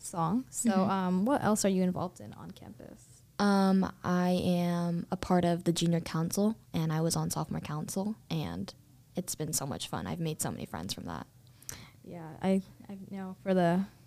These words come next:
Speaker 1: um, for council for our dance, I think you probably helped choreograph some
Speaker 2: Mm-hmm.
Speaker 1: of that too, right?
Speaker 2: Yeah,
Speaker 1: Yeah.
Speaker 2: a little section.
Speaker 1: Yeah, so dance is also involved in council.
Speaker 2: <laughs> Yeah.
Speaker 1: Um, so, um,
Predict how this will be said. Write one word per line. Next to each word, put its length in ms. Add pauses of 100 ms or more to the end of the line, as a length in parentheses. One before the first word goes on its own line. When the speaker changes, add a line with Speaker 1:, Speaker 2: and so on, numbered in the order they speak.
(220)
Speaker 1:
um, 300
for 100
council 380
for 160
our 120
dance, 640
I 60
think 240
you 80
probably 380
helped 520
choreograph 380
some 120
Speaker 2:
Mm-hmm. 60
Speaker 1:
of 60
that 160
too, 160
right? 140
Speaker 2:
Yeah, 160 (300)
Speaker 1:
Yeah. 160
Speaker 2:
a 40
little 160
section. 480 (340)
Speaker 1:
Yeah, 120
so 300
dance 280
is 160
also 280
involved 340
in 100
council. 380
Speaker 2:
<laughs> 0
Yeah. 520 (640)
Speaker 1:
Um, 260
so, 580 (880)
um, 640